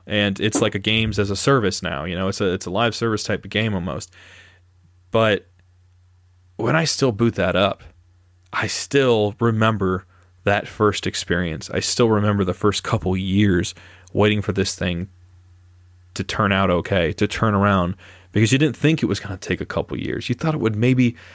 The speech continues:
take a day, and then a day turned into a week. A week turns into a month.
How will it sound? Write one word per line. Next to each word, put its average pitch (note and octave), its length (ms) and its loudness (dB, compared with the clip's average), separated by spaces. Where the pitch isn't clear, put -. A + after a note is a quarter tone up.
take - 240 0
a F#2+ 80 2
day, G2 560 2
and G#2+ 180 0
then A#2 120 4
a G#2+ 60 2
day A#2+ 200 4
turned B2+ 220 2
into G#2+ 200 2
a F#2 60 4
week. F2+ 260 -4
A - 80 -6
week A#2 240 2
turns A2 280 0
into G2+ 180 2
a E2+ 80 -2
month. D2+ 340 -6